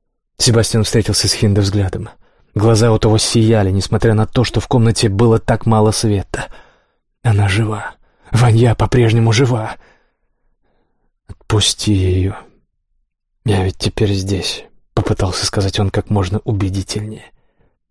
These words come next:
«Это же касается только тебя и меня». Хинде улыбнулся ему. Его взгляд сказал все. Покачивание головы только подтвердило самые худшие опасения Себастьяна.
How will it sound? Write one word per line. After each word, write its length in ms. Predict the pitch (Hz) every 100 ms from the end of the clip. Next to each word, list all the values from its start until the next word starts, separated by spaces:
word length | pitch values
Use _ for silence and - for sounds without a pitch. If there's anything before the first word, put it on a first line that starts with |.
| _ -
«Это 220 | - 107
же 120 | 101
касается 600 | 110 101 - 120 110 113
только 340 | - 107 - -
тебя 360 | - 113 117
и 180 | - -
меня». 460 | 107 101 92 92 - _ _ _ _ _ _ _ _ _ _ _ -
Хинде 440 | - 113 107 110 -
улыбнулся 760 | 110 107 101 98 95 - -
ему. 280 | 104 123 - _ _ _ _ -
Его 180 | 117 104
взгляд 320 | 101 113 110
сказал 360 | - 110 113 104
все. 400 | - 120 101 - _ _ -
Покачивание 560 | 113 - 120 117 113 107
головы 320 | 120 123 127
только 260 | 120 -
подтвердило 600 | 104 110 - 123 113 123
самые 380 | 113 123 123 123
худшие 520 | 107 127 110 - 110
опасения 640 | - - 113 104 113 104 101
Себастьяна. 800 | - 101 101 - - 92 110